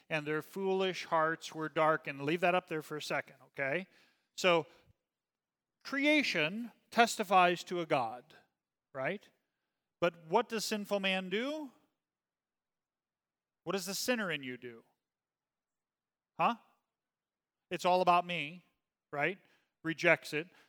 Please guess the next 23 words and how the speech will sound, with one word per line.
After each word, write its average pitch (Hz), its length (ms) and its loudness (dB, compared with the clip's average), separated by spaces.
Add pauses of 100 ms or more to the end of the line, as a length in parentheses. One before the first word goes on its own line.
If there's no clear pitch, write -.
(120)
Uh, 165 160 2
let's, 180 240 -2
let's 175 180 -4
go 185 140 -4
on. 147 220 -4
"Their 160 80 -10
foolish 180 320 -4
hearts 180 260 -2
were 190 80 -8
darkened." 165 400 -4
Twenty-two. 175 640 -6
Keep - 180 -16
going. 170 320 -6 (2000)
Here 139 80 -8
we 160 80 -6
go. 156 240 -4 (460)
"Claiming 269 720 0
to - 180 -6
be 208 160 -2
wise, 175 1000 4
they 190 240 2
became 170 600 -6
fools 180 880 -4